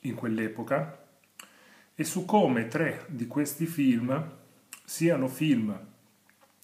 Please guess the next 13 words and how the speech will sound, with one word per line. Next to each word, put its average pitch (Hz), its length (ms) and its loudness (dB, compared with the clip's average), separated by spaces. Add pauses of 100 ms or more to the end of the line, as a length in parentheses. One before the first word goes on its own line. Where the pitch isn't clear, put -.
(140)
certamente 123 540 -4
d'autore 117 920 -2 (1300)
che - 100 2
utilizzano 143 1080 2
il 151 120 0
linguaggio 127 1160 0
del 120 260 -2
cinema 120 600 2 (360)
popolare 117 920 2 (680)
per 165 160 -2
cercare 175 800 2 (200)
di 131 160 -4
arrivare 131 760 2